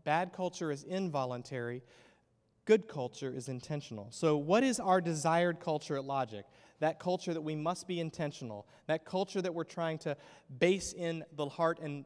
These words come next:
and, and the mind and the thoughts and the life of Jesus. What is that culture that we're trying to cultivate at Logic that does require intentionality?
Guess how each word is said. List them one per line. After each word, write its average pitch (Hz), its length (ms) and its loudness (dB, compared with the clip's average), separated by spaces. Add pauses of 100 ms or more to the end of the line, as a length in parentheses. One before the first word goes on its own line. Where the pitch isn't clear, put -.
and, 143 280 -4
and 143 220 -4
the 135 40 -4
mind 147 420 -4
and 139 140 -8
the 127 60 -10
thoughts 143 460 -4
and 139 80 -12
the 127 80 -6
life 135 260 -6
of 117 100 -18
Jesus. 117 520 -14
What 185 160 2
is 190 140 0
that 175 180 0
culture - 380 -4
that 139 80 -8
we're 135 100 -6
trying 160 360 -4
to 135 40 -4
cultivate 135 760 0 (300)
at 165 220 4
Logic 143 440 0
that 143 240 -2
does 190 320 6
require 185 520 4
intentionality? 165 880 -2